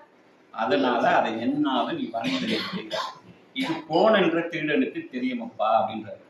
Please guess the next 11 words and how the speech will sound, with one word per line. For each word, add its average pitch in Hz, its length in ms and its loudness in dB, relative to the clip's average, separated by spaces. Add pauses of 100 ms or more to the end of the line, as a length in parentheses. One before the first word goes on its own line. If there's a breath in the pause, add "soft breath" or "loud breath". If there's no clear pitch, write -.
கோன் 151 140 2
என்ற 143 200 0
திருடன்னா 127 580 -6 (1200)
தெரியுதா 143 260 0
இல்லையா? 139 340 0
கோன் 147 240 -4
என்ற 123 380 -2
திருடன்னா, 123 480 -4 (2000)
கோன் 151 240 4
என்ற 151 240 2
திருடன்னா 120 920 -4